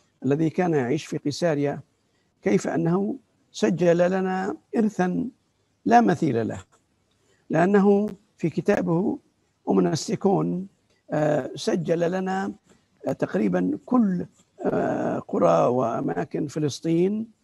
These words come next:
آه، وكان ذلك بغرض تسهيل الطريق على الحجاج الذين كانوا يأتون إلى القدس للزيارة للحج. هذا الأسقف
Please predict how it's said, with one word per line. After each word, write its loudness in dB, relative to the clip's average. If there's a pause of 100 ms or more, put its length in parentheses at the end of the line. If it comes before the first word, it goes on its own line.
(380)
آه، 0
وكان 0
ذلك -2
بغرض -2 (520)
تسهيل -2
الطريق -4
على -2
الحجاج -4 (420)
الذين -2
كانوا -4
يأتون -2
إلى 0
القدس -6
للزيارة -2
للحج. -4 (1120)
هذا 0
الأسقف -6